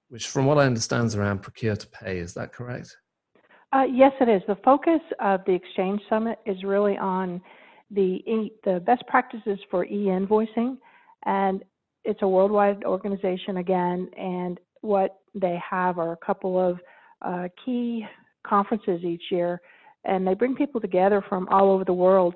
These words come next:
Speaker 2: to talk about trends in electronic invoicing, and they're starting to look at the entire procure to pay, uh, cycle, as,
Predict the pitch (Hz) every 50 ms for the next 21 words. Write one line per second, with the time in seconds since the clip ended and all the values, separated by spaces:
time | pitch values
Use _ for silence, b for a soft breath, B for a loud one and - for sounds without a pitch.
0 | - - 214 185 190 190 185 - - 240 - 240 214 190 180 - - - - 208
1 | 196 196 202 202 208 214 202 - 202 185 180 180 185 185 b b b b b -
2 | 214 202 196 196 196 - - 202 185 180 180 - 180 175 175 175 180 185 180 180
3 | - - 202 196 196 190 - - 196 196 190 180 180 180 180 180 180 180 185 185
4 | 180 - - 202 190 185 190 196 185 196 190 190 185 185 - 190 180 185 180 -
5 | b b b b b b b b - 220 202 196 190 185 185 185 - - 190 185
6 | 185 180 175 175 175 - - - 202 - - 208 190 180 185 180 - 185 180 180
7 | 180 175 175 - - 185 180 180 - _ 202 180 175 175 - 190 175 175 175 175